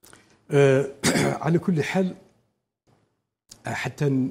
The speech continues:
نفهم القضية كما ينبغي، بالنسبة لمكاتب الصرف وحصولها على الاعتماد،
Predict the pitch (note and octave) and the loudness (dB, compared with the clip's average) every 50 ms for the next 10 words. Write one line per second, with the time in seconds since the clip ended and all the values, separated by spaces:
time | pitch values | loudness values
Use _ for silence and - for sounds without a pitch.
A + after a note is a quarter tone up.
0 | - - B2+ - - C3 C3+ C3 A#2+ - - B2+ A2+ A#2+ B2 B2 G#2+ G2+ - - | -6 -8 -8 -6 -4 -4 -4 -4 -6 -8 -8 -6 -4 -4 -4 -4 -4 -6 -6 -6
1 | C3+ C3 B2+ A#2+ A#2 A2 G#2+ A2 G#2+ G#2 D#3+ F#3+ F#3+ - - _ _ _ _ _ | -4 -4 -4 -4 -4 -6 -6 -6 -4 -2 -2 -2 -4 -6 -12 _ _ _ _ _
2 | - - _ - - - - - - A2 A#2 C3 D3 D#3 D3+ - D#3 C3+ C#3+ C#3 | -20 -20 _ -20 -20 -20 -20 -16 -8 -4 -2 0 0 0 -2 -2 -2 0 0 0
3 | B2+ B2+ C3 C#3+ - A#2+ A#2+ A2+ - - - - - B2 A2 A2 - - - G2 | 0 0 -4 -4 -4 -4 -4 -4 -4 -4 -4 -4 -4 -6 -8 -8 -6 -6 -6 -6
4 | - - - - - _ _ _ _ _ _ _ _ _ _ _ _ _ _ _ | -8 -10 -16 -20 -20 _ _ _ _ _ _ _ _ _ _ _ _ _ _ _
5 | _ - - - - - - _ - A#2+ B2+ B2+ B2 B2+ B2 - - - - - | _ -20 -20 -20 -20 -20 -16 _ -6 -4 -2 -2 -2 -4 -6 -8 -12 -16 -12 -8
6 | - B2+ - - A3 G3 D3+ C3 A#2+ B2+ B2 B2 A#2 A2+ G#2+ G2+ - - - B2+ | -8 -8 -6 -6 -4 -4 -4 -4 -6 -6 -8 -8 -10 -10 -12 -14 -14 -10 -8 -6
7 | A2 A2 G#2 G2 | -4 -4 -4 -6